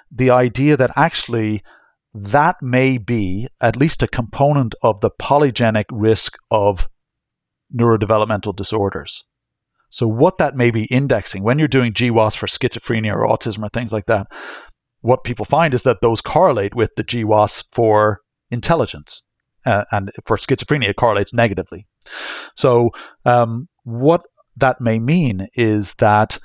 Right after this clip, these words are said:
intelligence may be an index of developmental robustness, that itself can be indexed by this polygenic score, uh, of, of, of basically a burden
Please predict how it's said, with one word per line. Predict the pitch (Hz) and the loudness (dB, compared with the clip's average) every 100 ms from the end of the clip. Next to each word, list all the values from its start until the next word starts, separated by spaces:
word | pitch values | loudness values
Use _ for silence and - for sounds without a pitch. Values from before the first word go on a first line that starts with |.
| - _ _ - | -20 _ _ -6
intelligence | 120 110 - 190 160 156 | -6 -2 2 2 2 0
may | 123 120 | 0 2
be | 113 | 2
an | |
index | 113 123 117 107 - | 0 -2 0 0 0
of | 104 | -6
developmental | - 101 107 104 107 120 | -2 0 2 2 -2 -2
robustness, | 107 98 95 90 - 120 - - _ _ _ _ _ - - - 113 | -2 0 0 -4 -6 -10 -12 -20 _ _ _ _ _ -16 -16 -10 0
that | 104 | 0
itself | 110 - - 135 151 | 0 -2 2 2 2
can | - 131 | -2 0
be | 113 | 0
indexed | 110 110 98 - - | 2 0 0 -4 0
by | 104 101 | 2 2
this | 98 92 - | 0 -2 -4
polygenic | - - 117 104 113 107 95 - - _ | -6 -2 0 0 0 -2 -2 -8 -16 _
score, | - - 123 107 95 90 - - _ - | -8 -2 2 4 4 2 -4 -20 _ 0
uh, | 110 98 | 2 2
of, | 104 - - | -2 -6 -6
of, | 107 95 - | -4 -4 -2
of | 101 - _ _ - _ _ _ - | -4 -4 _ _ -20 _ _ _ -2
basically | 143 - 110 | -2 -2 -4
a | 98 | -4
burden | 95 143 127 127 104 | -2 2 4 2 0